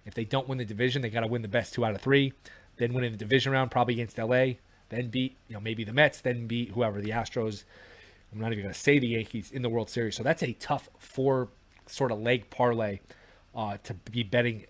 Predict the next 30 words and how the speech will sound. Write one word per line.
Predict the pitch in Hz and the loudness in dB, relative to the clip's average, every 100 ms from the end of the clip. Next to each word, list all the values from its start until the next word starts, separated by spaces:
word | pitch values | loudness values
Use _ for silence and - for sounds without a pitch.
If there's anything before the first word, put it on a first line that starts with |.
| - | -12
Atlanta | 113 113 120 113 | -8 -4 -4 -4
at | 92 | -6
nine | 107 113 107 | -6 -6 -6
to | 104 | -8
one. | 104 101 | -6 -6
But | 90 101 _ - | -8 -12 _ -6
Toronto | 135 147 147 | 0 2 2
seventeen | - 143 139 143 | 0 0 0 -2
to | 135 | 0
one, | 135 131 - - - - | 0 0 -6 -16 -20 -2
Padres, | 147 156 135 131 | 6 6 6 4
who | 120 | 2
have | 104 | -2
been | 104 | -4
very | 98 131 160 135 | 2 6 6 6
spotty | - 127 127 123 | 2 4 4 2
since | - 110 | -6 -4
getting | 123 110 | -4 -4
Soto, | - 123 117 | 0 2 0
twenty-two | - 117 107 139 | -2 -8 -4 -2
to | 131 | 0
one, | 127 123 - - - - | 0 -2 -8 -20 -20 2
Cardinals | 143 139 131 | 4 6 2
twenty-five | - 127 120 123 120 | -2 -4 -2 0 0
to | 117 | 0
one, | 117 113 | -2 0
Mariners | 123 127 113 | 0 0 -2
twenty-seven | - 117 107 131 123 | -4 -6 -2 -2 0
to | |
one, | 120 120 | 0 -2